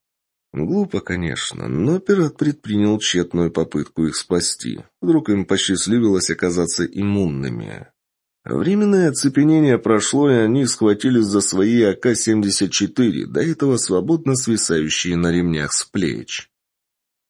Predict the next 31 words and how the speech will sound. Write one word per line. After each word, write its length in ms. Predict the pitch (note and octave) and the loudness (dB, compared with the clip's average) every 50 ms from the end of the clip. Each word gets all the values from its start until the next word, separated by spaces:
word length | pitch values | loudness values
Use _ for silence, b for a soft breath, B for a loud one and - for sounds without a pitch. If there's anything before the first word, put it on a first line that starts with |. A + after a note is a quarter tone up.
| _ | _
"Вот 240 | - - B2+ A2 F#2 | -6 -4 -4 -2 -4
же 180 | F#2 F#2+ G2+ G2 | -4 -4 -2 -2
я 200 | F#2+ F#2+ F#2 E2+ | 0 0 -2 -2
кретин!" 920 | - - - G#2 G2+ G2 F2+ - - - F2+ F2 D#2+ C#2+ B1 G#1 G1+ - _ _ _ _ _ _ _ _ _ _ - | -4 -4 -2 0 0 0 0 -2 -6 -4 -2 -2 -2 -2 -4 -6 -8 -12 _ _ _ _ _ _ _ _ _ _ -6
Выругал 520 | - D3+ D3+ C#3+ B2 A2 G2 F#2+ F#2+ F2 | -2 0 2 2 4 2 4 4 2 2
себя 340 | F2 - E2+ F2+ F2 F#2 E2 | 2 2 0 2 2 2 2
пират, 520 | - - D#2 D#2 G#2 C3 A#2+ E2 - - | 2 2 0 0 2 0 -2 -4 -4 -4
успев 420 | C2+ C#2+ C#2+ - - - F3 D#3+ C3+ | -4 -4 -4 -4 0 2 4 4 4
выставить 640 | A#2 G#2 G2+ B2+ D3+ D3+ - - B2 A2+ G#2+ F2+ - | 4 2 2 2 2 0 2 0 2 2 2 0 0
перед 240 | - F#2 F#2 F#2 - | -2 0 0 0 -2
собой 440 | - - F#2 E2+ F#2 C3+ C#3 - - | 0 0 0 0 2 0 0 0 0
энергетический 1000 | A#2 A#2 A2+ G2 F#2+ F#2 F#2+ F2 E2 - D#2+ - - - - - - F2+ F2+ | -2 -2 -2 -2 -4 -2 -4 -4 -4 -4 -8 -8 -6 -8 -8 -6 -6 -6 -4
щит. 540 | G2+ - - - - D#2+ C#2+ - - - - - _ _ | -2 -2 -4 -4 -4 -4 -4 -6 -8 -12 -20 -20 _ _
Скрыт 480 | - - - - - E3 C#3+ A#2+ - | -12 -8 -2 2 2 2 2 2 0
активировать 600 | G2 F#2+ - - G#2 G#2+ A#2+ C3 B2 A2 G2+ G2 | -2 -4 0 0 2 4 4 4 6 4 4 2
бесполезно. 880 | F#2 F#2 G2 - - - G2 F#2+ G2 A2+ B2 F#2 - - - G1+ - - - | 2 -2 -2 -2 0 0 2 2 4 2 2 0 -2 -6 -12 -14 -14 -14 -8
Коридор 480 | - F2+ F2 B2 D3+ D#3+ D#3+ D3 - - | -6 -4 -2 0 2 2 4 2 2 2
узкий, 480 | - D#3+ E3+ C#3 - - - - D#2+ D2+ | 2 2 2 2 0 -2 -4 -4 -2 0
и 100 | D#2+ E2 | 2 2
от 240 | E2+ E2+ - - | 2 0 -2 -2
пуль, 200 | - C#3 C3+ A#2 F2 | 0 2 2 2 2
сразу 460 | - - F2+ A2 A2+ A2 G2 F#2+ F#2 | 0 0 2 2 2 2 2 2 2
выпущенных 720 | F#2 G2+ A#2+ A#2 - F#2+ - - - G2 F#2 F2 - - | 2 2 2 0 0 -4 -4 -2 -4 -2 -2 -4 -4 -4
из 80 | F2+ - | -6 -6
четырёх 480 | - - F2 E2 E2 F2+ G2+ G2+ F2+ | -6 -6 -4 -2 2 2 2 2 2
стволов, 680 | - - - E2 D#2+ D#2+ E2 A2 C3+ G2+ B1 - - - - | 0 -4 -2 2 2 2 4 4 2 2 0 -4 -8 -16 -10
как 320 | - C3+ C#3+ B2+ C3 - | -6 -4 -4 -4 -4 -6
ни 120 | A2 G2+ | -6 -6
старайся, 640 | F2+ - - F#2 F2+ F2 E2+ E2 D#2 C#2+ - - D#2 | -6 -4 -2 -2 0 0 0 0 0 -2 -4 -4 -4
не 140 | D#2+ D#2+ D#2+ | -4 -2 -2
увернёшься. 1120 | D#2+ E2 E2 F2+ F#2 F#2 F2+ E2+ D#2 C#2+ B1+ - - - - - B1 C2 B1+ - - _ | -2 0 0 0 0 0 0 -2 -2 -2 -4 -4 -4 -4 -6 -8 -10 -14 -14 -18 -20 _